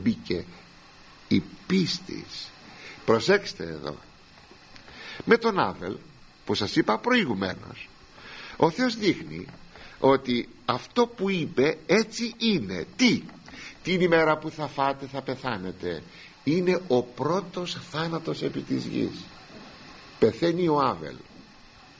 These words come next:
Ευαρεστήμενοι στον Θεόν, αλλά επιτρέπει όμως να θανατωθεί από τον αδελφόν του, παραχωρεί ο Θεός και αποδεικνύεται αληθής ο Θεός,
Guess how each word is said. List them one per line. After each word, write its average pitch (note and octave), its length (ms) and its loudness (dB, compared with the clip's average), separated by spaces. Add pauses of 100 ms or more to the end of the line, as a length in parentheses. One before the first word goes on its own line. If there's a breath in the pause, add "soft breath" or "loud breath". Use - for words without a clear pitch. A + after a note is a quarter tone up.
(1400 loud breath)
Ευαρεστήμενοι B2 960 4
στον A#2 360 2
Θεόν, A2+ 380 4 (960 loud breath)
αλλά B2 300 2
επιτρέπει C3 880 0
όμως F#2+ 540 0
να G#2+ 140 -6
θανατωθεί G#2 720 -2
από F#2+ 200 -4
τον F#2 180 -8
αδελφόν F2+ 520 -4
του, G#2 160 -6
παραχωρεί B2 600 0
ο F2+ 180 -4
Θεός - 340 0 (580 loud breath)
και G3 160 6
αποδεικνύεται F3 1160 0
αληθής C#3+ 680 0
ο A2 100 -2
Θεός, G2 500 0